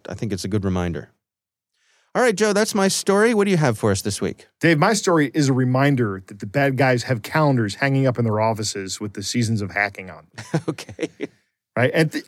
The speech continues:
Speaker 2: I, I like to say, think of it as an evil liturgical calendar where there is no such thing as ordinary time.
Speaker 1: <laughs> Okay.
Speaker 2: It's always some scam season.
Speaker 1: Uh-huh.
Speaker 2: And last week was Father's Day season.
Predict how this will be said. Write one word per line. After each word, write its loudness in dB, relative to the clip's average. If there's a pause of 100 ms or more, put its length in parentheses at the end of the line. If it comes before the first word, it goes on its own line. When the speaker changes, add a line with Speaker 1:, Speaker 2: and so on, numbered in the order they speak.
Speaker 2:
I, 0
I 4
like 2
to -2
say, 2
think 0
of 2
it 2
as 4
an 0
evil 4
liturgical 0
calendar 2
where 2
there 4
is 4
no 4
such 0
thing 0
as 2
ordinary 2
time. 0 (140)
Speaker 1:
<laughs> -8
Okay. 0
Speaker 2:
It's 0
always 4
some 2
scam 0
season. -2
Speaker 1:
Uh-huh. 0
Speaker 2:
And 2
last 0
week 0
was 2
Father's 0
Day -8
season. -14